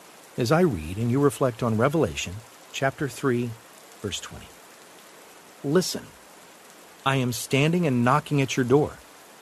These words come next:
If you hear my voice and open the door, I will come in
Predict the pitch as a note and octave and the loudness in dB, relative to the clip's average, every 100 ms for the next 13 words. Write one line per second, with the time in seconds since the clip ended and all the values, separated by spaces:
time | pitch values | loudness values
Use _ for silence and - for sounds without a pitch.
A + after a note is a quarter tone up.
0 | - - - A#2+ D3 B2 A2+ G3 F#3 E3+ | -20 -20 -6 -4 0 -2 2 2 4 2
1 | C#3 B2+ B2 C3+ - A2 E3 D#3 C3+ F2+ | 4 4 4 0 -4 0 0 2 2 0
2 | D2+ C#2+ G2 - B2+ B2 A#2 - F3 C#3+ | -4 -10 -12 -6 -2 0 -2 0 2 4
3 | B2+ B2+ | 2 -2